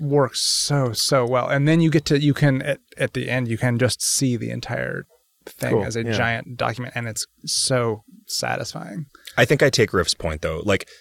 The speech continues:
Speaker 3: that book was so much harder than a normal book that it's more impressive than the app,
Speaker 1: Okay.
Speaker 3: which all apps are hard to make, but this one wasn't, like, super duper harder than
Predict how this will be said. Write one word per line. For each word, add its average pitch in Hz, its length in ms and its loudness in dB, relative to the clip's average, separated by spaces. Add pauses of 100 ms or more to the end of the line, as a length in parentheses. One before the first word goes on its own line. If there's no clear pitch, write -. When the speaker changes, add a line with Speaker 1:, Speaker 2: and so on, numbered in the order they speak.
Speaker 3:
that 120 300 4
book 110 240 4
was 95 140 4
so 101 200 4
much 98 180 0
harder 92 440 0
than 85 380 0 (120)
a 90 80 -2
normal 82 400 0
book 90 460 -4 (180)
that 95 160 0
it's 87 160 -2
more 90 220 4
impressive 85 640 0
than 87 280 0
the 80 160 0
app, 107 280 4
Speaker 1:
Okay. 233 280 0
Speaker 3:
which 107 220 4
all 131 200 6
apps 98 260 4
are 87 80 4
hard 95 200 4
to 120 60 -2
make, 107 260 2
but - 140 -6
this - 160 0
one 92 140 2
wasn't, 82 320 0
like, 78 240 -2 (180)
super - 680 0
duper 85 320 0
harder 80 320 2
than 76 240 -2